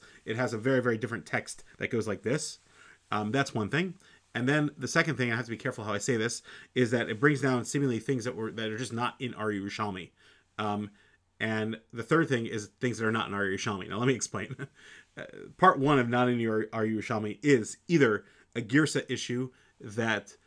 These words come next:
um, that we just don't have, um, that, that we're just literally missing those words. For example, in the Pirush Shir Shirim for, uh, Miuchas the Ramban in Os Yud Aleph, it brings down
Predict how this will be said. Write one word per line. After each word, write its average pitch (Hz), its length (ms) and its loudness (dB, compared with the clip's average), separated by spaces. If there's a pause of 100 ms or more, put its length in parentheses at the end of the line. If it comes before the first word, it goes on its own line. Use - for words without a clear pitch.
(340)
um, 101 480 -2 (840)
that 113 220 -4
we 120 120 -4
just 113 180 -6
don't 113 260 -2
have, 110 400 -4 (420)
um, 101 340 -2 (480)
that, 123 240 0
that 127 160 0
we're 135 100 4
just 113 180 -2
literally 123 280 4
missing 113 260 0
those 104 180 0
words. 104 280 -2
For 117 100 -4
example, 107 460 -2 (280)
in 110 60 -4
the 110 60 2
Pirush 127 440 6
Shir 123 220 4
Shirim 110 400 2
for, 107 320 -2 (160)
uh, 90 140 -6 (100)
Miuchas 120 380 4
the 120 80 -4
Ramban 107 540 0 (260)
in 107 100 -4
Os 120 220 0
Yud 117 120 6
Aleph, 113 220 4
it 101 100 0
brings 120 200 0
down 107 260 4